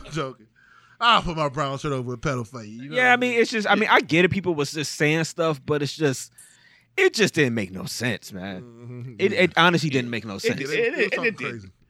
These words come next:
Speaker 1: They was talking
Speaker 3: I mean, what
Speaker 1: crazy.
Speaker 3: the reality is, they want,
Speaker 2: Mm-hmm.
Speaker 3: when it comes to a woman, I think, it's my opinion, I feel like they, uh, they have this sense or this nature that they, the man that they with, they want to know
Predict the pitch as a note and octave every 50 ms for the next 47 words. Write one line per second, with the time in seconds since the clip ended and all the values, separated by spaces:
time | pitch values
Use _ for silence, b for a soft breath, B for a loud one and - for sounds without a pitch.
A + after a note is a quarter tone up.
0 | _ _ - E3+ F3+ E3 - C#3+ A2+ G2 F#2 - G#3 G#3 F#3 F#3 F#3 D#3+ C#3+ C#3+
1 | C#3 B2+ B2+ B2 A#2+ A#2 A#2 A#2 A#2 - E3 C#3+ C#3 B2+ C#3 C#3 C3 A#2+ A#2 A#2
2 | A#2 A2+ A#2+ A#2 - _ _ _ _ _ A#2+ C3+ C#3 D3 - - - D3+ D#3+ E3+
3 | E3 D3+ - - - C3+ B2 A#2 G#2+ G#2+ G#2+ G2+ G2+ G2 G2 G2 _ _ _ _
4 | _ _ - G2+ G#2+ A2+ - - A#2+ A2 G2 F#2+ _ _ _ _ _ _ _ _
5 | _ - - - A2 G#2 G#2 G2+ G2 F#2+ - A#2 G2 F#2 F2+ F2+ F2+ _ _ _
6 | _ - F#2+ - _ - A#2 G#2+ G2+ F#2+ F#2+ - - G2 G2 G2 F#2+ F2+ F2 F2
7 | F2 F2 E2+ E2 E2 E2 F2 _ _ _ _ _ _ _ _ _ _ _ _ _
8 | _ _ _ _ _ _ _ _ _ _ _ _ - A#2+ B2+ - C3+ B2+ A#2 G2+
9 | A2 G#2 F#2+ - - - - B2 A2 G2+ F#2 - - - G#2 G#2 G2+ G2+ G2 -
10 | G2 G2 G2 G2+ G2+ - G2+ G2 F#2 F#2 F2 - F#2+ F#2+ F#2+ F2 - _ G2 F#2
11 | F#2 G#2 A2 A2 G#2 F#2+ F#2+ - G2+ G2 F2+ F2 F#2+ G#2 G2+ F#2 - - _ _
12 | _ _ _ _ _ _ _ - G#2 G2+ G2+ F#2+ F#2+ G2 G2+ G2+ F#2+ - - G#2
13 | F#2+ F#2 F#2 G2 G2+ G2 F#2+ F#2 F2 E2+ E2+ E2+